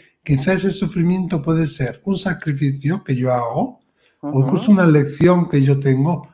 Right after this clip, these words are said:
Speaker 1: para con otras personas, para, no del dolor, porque con el dolor no comprendemos nada. Detrás del dolor puede haber un aprendizaje,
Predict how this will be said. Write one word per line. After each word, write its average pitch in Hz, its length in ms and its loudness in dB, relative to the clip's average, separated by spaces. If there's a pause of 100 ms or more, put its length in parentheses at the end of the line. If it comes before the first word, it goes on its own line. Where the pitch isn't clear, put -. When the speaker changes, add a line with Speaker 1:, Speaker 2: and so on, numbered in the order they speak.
(160)
Speaker 1:
para 143 280 -2
con 147 180 -2
otras 170 240 -8
personas, 127 680 -6 (680)
para, 151 480 2
no 202 240 4
del 208 180 6
dolor, 175 380 4
porque 127 240 -4
con 131 140 2
el 127 100 0
dolor 143 300 4
no 170 140 -4
comprendemos 135 680 -2
nada. 135 480 -2
Detrás 147 720 -2
del 190 220 0
dolor 165 500 2 (480)
puede 196 160 6
haber 185 260 2
un 165 120 2
aprendizaje, 123 840 -8